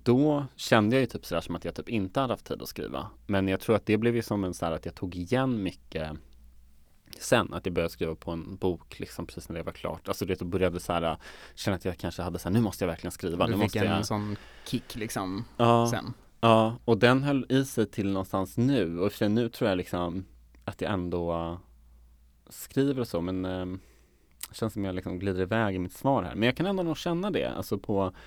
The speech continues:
Speaker 1: på ett sätt att jag tror också så här, för förra året jobbade jag på sådär ett, liksom ett kontor och hade ett deltidsjobb och försökte skådespela lite och du vet,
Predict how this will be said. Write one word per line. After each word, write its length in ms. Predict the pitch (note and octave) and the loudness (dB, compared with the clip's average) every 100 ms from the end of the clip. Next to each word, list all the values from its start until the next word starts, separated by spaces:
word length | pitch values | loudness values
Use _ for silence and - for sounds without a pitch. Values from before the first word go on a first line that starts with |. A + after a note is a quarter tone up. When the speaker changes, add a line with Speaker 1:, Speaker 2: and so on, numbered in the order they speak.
| - - - | -20 -14 -2
Speaker 1:
på 120 | B2 | 0
ett 180 | D3+ - | 0 0
sätt 160 | G#2+ | 0
att 160 | F#2+ F#2 | 0 0
jag 200 | A2 A#2 | 0 2
tror 140 | - | 4
också 200 | D#3+ - | 2 0
så 100 | A2+ G#2 | 0 0
här, 40 | |
för 140 | - | -2
förra 280 | - D3 C#3+ | -2 0 4
året 340 | E3 A2+ G2 - | 4 6 4 0
jobbade 560 | - A#2+ B2+ G2+ C#3+ D3 | -2 0 0 2 2 4
jag 120 | C3+ | 0
på 120 | - | -2
sådär 280 | A#2 F#2+ E2+ | -4 0 0
ett, 300 | E2+ - - - - - - | 0 -4 -10 -20 -20 -20 -12
liksom 300 | - G2 G2 | -4 -2 0
ett 120 | F2+ - | -2 -2
kontor 500 | G2 - A#2+ A2 F2+ | -4 2 2 2 2
och 60 | |
hade 140 | F#2 E2+ | 0 0
ett 80 | |
deltidsjobb 760 | A2 G2+ - F2 - A2+ G2 F2 | 0 0 0 -6 2 2 2 0
och 80 | E2+ | -4
försökte 220 | F2+ F2+ | -6 -8
skådespela 580 | - G2 F2+ - G2+ G2 | -4 -2 -2 2 2 2
lite 220 | F2+ - F2 | 0 -2 -6
och 60 | |
du 80 | F2 | -2
vet, 380 | E2+ D#2+ - | -2 -4 -6